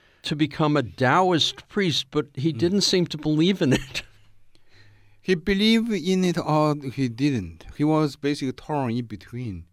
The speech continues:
Speaker 2: He said he w-, basically toward the end of, of his life, he said, uh, "I've been trying to be divine and prosperous, but I have been only wasting my life,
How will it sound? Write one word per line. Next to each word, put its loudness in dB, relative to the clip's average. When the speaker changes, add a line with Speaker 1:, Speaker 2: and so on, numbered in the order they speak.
Speaker 2:
He -4
said 0
he -2
w-, 0
basically -4
toward -8
the -8
end -2
of, -6
of -10
his -12
life, -2
he -4
said, -4
uh, -6
"I've -4
been -2
trying 0
to -6
be -4
divine -6
and -10
prosperous, -10
but -6
I -4
have -8
been -12
only 0
wasting -8
my -8
life, -12